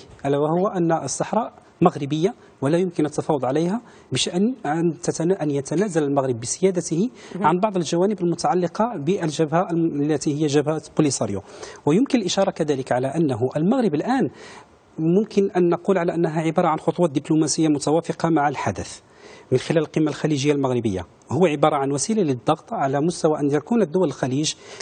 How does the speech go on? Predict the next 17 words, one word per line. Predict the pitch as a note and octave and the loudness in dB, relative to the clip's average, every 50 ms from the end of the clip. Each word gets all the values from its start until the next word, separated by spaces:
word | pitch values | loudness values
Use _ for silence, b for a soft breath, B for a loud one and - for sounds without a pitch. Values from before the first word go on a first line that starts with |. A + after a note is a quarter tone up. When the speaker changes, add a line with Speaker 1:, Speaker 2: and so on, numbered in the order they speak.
| B B | B B
Speaker 1:
هي | D#3+ D#3 E3 E3 | 2 4 4 4
جزء | D#3 E3 B3+ C4 - - | 4 2 -2 -2 0 2
من | F#3+ | 2
منظومة | F3+ F#3 E3 D3 F3 E3+ D#3+ - | 4 2 2 2 0 0 0 -2
الضغط | D#3 C3 C3 A#3 C4+ - - | -4 0 0 0 0 2 0
على | G#3 G3+ G3 | 0 0 2
الأم-، | F#3+ F#3 F3+ E3+ D#3+ D#3+ - D#3 | 0 0 0 0 0 0 2 0
الولايات | D3+ D3 D3+ D3+ D#3 D#3 D#3+ - | 0 0 2 2 2 2 2 2
المتحدة | E3+ D3+ - - - - D#3 | -2 -2 -2 -2 -2 0 -2
الأمريكية، | D3 C#3 C#3 C#3 C#3 C3+ - C3+ C#3 D#3 | 0 0 0 -2 -2 -2 -2 0 0 0
لأن | D3+ C#3+ C#3+ C#3+ C3+ | 0 0 -2 0 0
هي | C3 C#3 F#3+ B3+ | 2 2 2 2
المتحكم | C#4 C4 B3+ - - - - - - G3+ | 2 0 0 0 -4 -6 -4 -2 0 0
الأصلي | F#3+ - - - - - D3+ D#3 B B B B B B | 0 0 -4 -6 -6 -6 -8 -8 B B B B B B
في | - - D3 | -2 -2 -2
قرارات | - - D#3 C#3+ C3+ D3 D#3 C#3+ - - | 0 2 0 0 0 -2 -4 -6 -6 -8
الأمم | C3 A#2 B2+ C3+ D3 E3 G3 | -6 -2 0 2 2 2 0